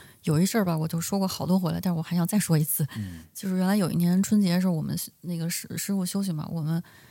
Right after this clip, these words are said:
Speaker 1: 有一次大概有九个还是十个人一块儿去，有一姑娘他们店里吃饭，然后当时他就问我们说，那个我们就是怎么认识什么的。然后当时其实大家除了有两个人是大学同学以外，其他人都是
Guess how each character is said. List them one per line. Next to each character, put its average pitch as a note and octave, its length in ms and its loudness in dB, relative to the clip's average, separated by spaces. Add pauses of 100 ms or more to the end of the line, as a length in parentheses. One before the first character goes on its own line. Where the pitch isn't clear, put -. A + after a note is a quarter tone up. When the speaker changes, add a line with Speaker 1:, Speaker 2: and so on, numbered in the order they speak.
(180)
Speaker 1:
有 E3+ 140 0
一 F3 40 4
次 F3+ 200 0
大 F3 140 0
概 F3 180 2
有 D#3 280 0
九 D3 160 -2
个 D3+ 120 -2
还 D#3+ 100 -2
是 E3 60 0
十 - 200 -4
个 E3+ 80 0
人 D#3 140 0
一 E3+ 60 -2
块 E3+ 120 0
儿 D#3 80 -2
去， E3 440 -4 (420)
有 E3 160 -6
一 E3+ 80 -2
姑 F#3 140 -4
娘 E3+ 120 0
他 E3+ 120 0
们 E3 160 -2
店 E3+ 120 -6
里 D#3 100 -8
吃 - 180 -12
饭， E3 200 -8 (380)
然 D#3+ 180 0
后 E3 160 2
当 F3+ 160 2
时 E3+ 160 0
他 E3+ 120 0
就 F3 140 0
问 F3+ 200 0
我 D#3+ 80 -4
们 E3 140 -6
说， E3+ 280 -4 (160)
那 E3 160 -6
个 D#3 80 -4
我 D3+ 160 -6
们 D#3 320 -4 (160)
就 E3+ 140 -10
是 E3 240 -10
怎 - 160 -12
么 D#3 80 -8
认 G3 240 -2
识 E3 160 -8
什 - 140 -12
么 - 100 -8
的。 - 180 -8 (640)
然 - 60 -2
后 F3 40 -2
当 G#3 160 -2
时 G#3 140 -2
其 - 140 -6
实 G#3 100 -2
大 G3 160 -2
家 F#3+ 160 -2
除 G3+ 280 -4
了 A3 120 2
有 F#3 160 2
两 F#3+ 180 0
个 D#3 80 -6
人 D#3 160 -2
是 F3 160 -6
大 E3+ 120 -4
学 F3 80 -2
同 F3 160 -4
学 F3 120 -2
以 F3 60 -8
外， E3 160 -4
其 - 160 -8
他 F#3 80 -2
人 F#3 160 -2
都 G#3 160 -2
是 E3+ 260 -4